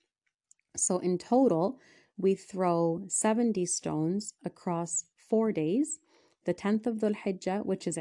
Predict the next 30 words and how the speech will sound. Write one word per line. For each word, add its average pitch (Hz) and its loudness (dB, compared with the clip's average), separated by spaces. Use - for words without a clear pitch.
Eid 180 0
Day, 175 -2
the 180 2
eleventh, 185 2
the 220 -4
twelfth, 175 -2
and 185 -2
the 170 -4
thirteenth, 175 -2
and 185 0
these 190 0
are 180 -4
known 156 0
as 165 -2
the 156 -8
days 160 -2
of - -14
Tashriq. - -8
This 233 0
concludes 208 2
the 175 0
acts 190 -6
of 175 -4
Hajj, 220 -4
and 170 -2
usually 190 0
after 180 -6
this, 170 -4
the 180 -4
person 165 -2